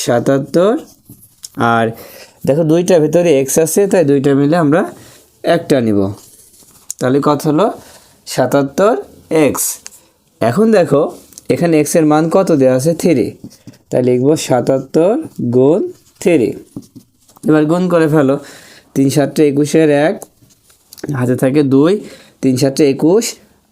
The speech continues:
আর দুই হচ্ছে তেইশ। তাহলে কত হলো? দুইশো একত্রিশ। তাহলে দেখো লসাগু কত হলো?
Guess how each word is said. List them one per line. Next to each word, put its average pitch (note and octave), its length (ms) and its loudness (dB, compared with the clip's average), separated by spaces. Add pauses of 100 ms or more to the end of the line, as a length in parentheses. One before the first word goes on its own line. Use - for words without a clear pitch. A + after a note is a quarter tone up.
(140)
আর A#2+ 220 0
দুই B2+ 180 4
হচ্ছে C3 220 -2 (160)
তেইশ। B2+ 300 2 (280)
তাহলে C#3 200 0 (100)
কত D#3 140 0 (100)
হলো? C#3 200 0 (600)
দুইশো C3+ 320 2 (340)
একত্রিশ। G#2+ 420 -2 (440)
তাহলে D3 220 2 (100)
দেখো G#2+ 240 -2 (640)
লসাগু C3 340 2
কত C#3+ 220 0
হলো? D3+ 180 2